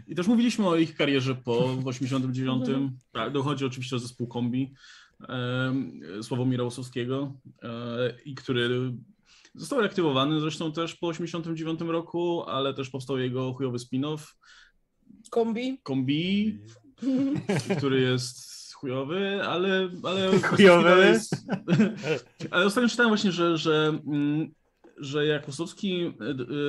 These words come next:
Speaker 1: zorientował się, że jest jakiś popyt na to, em, że, że, żeby Kombi wróciło, jego Kombi,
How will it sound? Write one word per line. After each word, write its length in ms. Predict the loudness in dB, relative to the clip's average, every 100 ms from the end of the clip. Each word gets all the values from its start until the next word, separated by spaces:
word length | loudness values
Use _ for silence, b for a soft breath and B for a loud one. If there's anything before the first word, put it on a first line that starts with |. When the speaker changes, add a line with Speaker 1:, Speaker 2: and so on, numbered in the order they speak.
| -2 -6 -12 -8
Speaker 1:
zorientował 420 | -2 -2 -2 -2
się, 180 | -2 -2
że 140 | 0
jest 160 | 0 -2
jakiś 240 | -6 -6
popyt 300 | -6 -2 -2
na 160 | -2 -4
to, 240 | -4 -4 -4 -6 -10 -10 -6 -4 -2 -2 -2
em, 280 | 0 0
że, 240 | -2 -4 -2
że, 160 | -2
żeby 180 | 0 -2
Kombi 240 | -2 -2 -2
wróciło, 380 | -2 -2 0
jego 200 | 2 0
Kombi, 360 | -2 -2 -4 -6